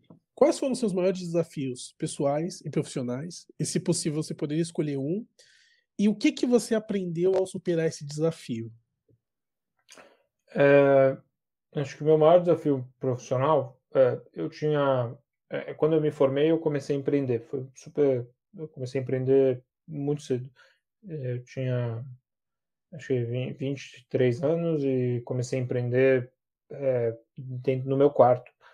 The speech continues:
Speaker 2: Comecei um negócio que cresceu muito rápido, que era um,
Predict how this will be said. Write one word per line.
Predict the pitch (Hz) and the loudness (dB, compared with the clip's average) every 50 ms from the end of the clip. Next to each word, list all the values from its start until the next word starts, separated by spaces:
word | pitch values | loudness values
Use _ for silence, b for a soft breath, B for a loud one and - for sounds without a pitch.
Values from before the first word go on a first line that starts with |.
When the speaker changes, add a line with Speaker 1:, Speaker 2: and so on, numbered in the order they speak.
| b b b b | b b b b
Speaker 2:
Comecei | - 139 131 123 127 143 139 | -8 -6 -4 -2 0 0 0
um | 135 | 2
negócio | 135 131 131 139 135 135 135 - - 147 135 | 2 6 10 10 10 10 10 4 -4 -4 -4
que | - - 143 139 131 | -4 -6 -6 -6 -6
cresceu | 127 - 139 123 - 143 | -2 0 0 2 2 2
muito | 131 135 127 | 0 0 -4
rápido, | - - 127 131 156 156 - 165 165 160 | 2 4 4 4 4 2 -2 -6 -8 -6
que | - - | 0 4
era | 143 135 135 135 | 4 6 6 6
um, | 135 135 135 135 135 131 131 131 127 127 127 123 | 4 4 0 -4 -4 -4 -6 -6 -6 -4 -6 -6